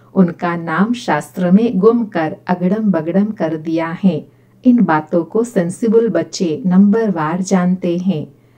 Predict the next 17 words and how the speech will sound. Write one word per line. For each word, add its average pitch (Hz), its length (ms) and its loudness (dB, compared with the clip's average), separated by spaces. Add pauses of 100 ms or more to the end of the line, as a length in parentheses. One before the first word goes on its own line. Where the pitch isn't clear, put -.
(120)
यह 233 200 0
drama 190 460 4
चल 165 280 -2
रहा 160 320 -4
है। 165 400 -4 (360)
कल्प 233 300 2
पहले 170 500 0
भी 240 280 0
तुम 226 200 2 (100)
ऐसे 180 300 0
बने 165 380 -2 (100)
थे, 156 220 -2 (240)
जैसे 156 360 2
अब 208 240 2
बन 190 260 6
रहे 185 400 0
हो। 170 380 -4